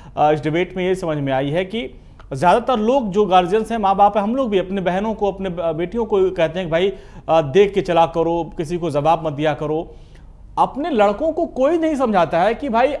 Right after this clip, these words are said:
आपकी क्या जिम्मेदारी है, आप कम से कम सुधर के चलिए, आप दूसरे के बहन बेटियों की इज्जत करिए। तो कहीं ना कहीं एक, ये भी एक बड़ी वजह सामने आ रही है।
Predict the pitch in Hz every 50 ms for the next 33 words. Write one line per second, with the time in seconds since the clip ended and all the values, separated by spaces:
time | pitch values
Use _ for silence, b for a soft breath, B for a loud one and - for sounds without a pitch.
0 | - 170 180 208 208 - - 269 240 - 240 220 190 190 196 196 180 156 143 135
1 | 123 120 120 - - - 151 175 220 254 240 - 226 220 214 - - 220 202 -
2 | 190 175 196 190 180 185 156 160 165 160 160 175 196 202 B B B B B B
3 | - 156 175 196 180 185 185 185 196 202 190 190 175 180 185 185 180 170 180 185
4 | 165 160 143 143 180 170 - 175 160 170 208 202 214 190 196 208 214 208 233 233
5 | 240 - - 196 233 233 - - b b b b b b b 139 165 202 208 208
6 | 254 233 180 214 220 180 170 156 175 190 214 196 175 185 180 180 - 160 135 135
7 | 147 135 120 120 120 120 117 104